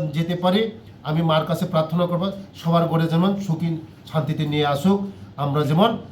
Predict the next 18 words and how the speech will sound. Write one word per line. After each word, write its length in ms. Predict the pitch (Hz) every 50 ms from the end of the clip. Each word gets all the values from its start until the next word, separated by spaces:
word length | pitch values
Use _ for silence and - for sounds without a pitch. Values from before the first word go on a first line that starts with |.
| - - -
আরও, 240 | 131 147 165 170 175
আহ, 840 | - - - - - - - - - - - - - - 131 131 139 226
ভাইচারি, 480 | 165 175 202 202 - 208 202 175 165 135 - - - - - - - - - - - - - - - - - - - - - - - -
ভাইচারি 460 | 135 165 208 214 202 - 220 208 202 196
যেমন 200 | 208 202 208 202
মজবুত 340 | 185 175 170 135 165 185 175
হোক, 200 | 160 190 214 - 196 - - - -
আমি 160 | - 143 147 156
মার 180 | 147 143 135 123
কাছে 200 | 147 135 131 185
অনুরোধ 320 | 180 139 131 131 135 131 -
করব, 180 | - 151 156 180 226 - 247 - - -
মার 160 | 135 135 139 131
কাছে 240 | 147 147 131 - 190
প্রার্থনা 440 | 202 - 156 147 147 - 147 156 156
করব, 240 | 156 - 170 170 190 247 262 254 - - - - -
সবাই 260 | - 165 160 180 185 190
যেন 160 | 170 220 233